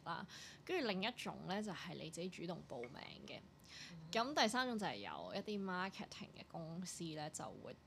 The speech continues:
Speaker 1: approach 你，噉佢就會負責好多餐廳咯，
Speaker 2: 嗯。
Speaker 1: 噉就問你可唔可以去呢一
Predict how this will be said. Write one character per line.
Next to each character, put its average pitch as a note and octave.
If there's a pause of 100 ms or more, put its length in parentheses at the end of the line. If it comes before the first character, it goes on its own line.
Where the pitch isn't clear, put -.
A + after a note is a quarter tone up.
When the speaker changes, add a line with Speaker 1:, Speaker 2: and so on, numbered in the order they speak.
(140)
Speaker 1:
approach F3
你， -
噉 A3
佢 E3+
就 C3+
會 F#2+
負 C3
責 B2
好 -
多 D#3+
餐 D3+
廳 A#2
咯， B2+
Speaker 2:
嗯。 E3+
Speaker 1:
噉 F3
就 F3
問 D3 (160)
你 E2
可 D#3
唔 C3+
可 C#3
以 D3+
去 A2+
呢 -
一 B2